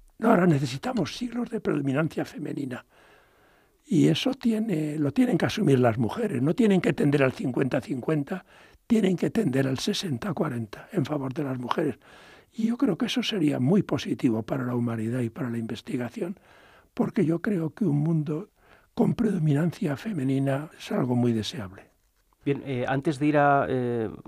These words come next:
Speaker 2: al mensaje final con el que solemos cerrar este tipo de programas, profesora Claramunt, no sé si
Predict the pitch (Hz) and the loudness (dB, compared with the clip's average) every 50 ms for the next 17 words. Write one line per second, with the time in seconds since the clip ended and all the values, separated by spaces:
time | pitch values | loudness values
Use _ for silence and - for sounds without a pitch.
0 | - - - 123 123 117 - 135 - - 131 - 127 120 135 131 123 113 - - | -10 -6 -4 -2 -2 0 0 -2 -2 -2 -2 0 2 2 2 2 2 0 -6 -6
1 | - 101 104 101 - - - - 117 120 127 123 - 127 117 123 117 110 - - | -6 -4 -4 -6 -8 -8 -6 -4 -2 -2 -2 -2 -2 -4 -4 -4 -4 -6 -8 -8
2 | 127 - 113 - 120 117 127 117 120 127 131 127 - - 104 104 113 - 135 131 | -10 -8 -4 -4 -4 -2 -2 0 0 0 0 -2 -2 -6 -8 -8 -6 -4 -4 -2
3 | 127 - 127 113 113 123 131 127 117 110 - 117 - - 120 117 113 117 120 - | -2 0 0 0 0 0 -2 -2 -2 -4 -6 -8 -6 -4 -4 -4 -4 -4 -6 -8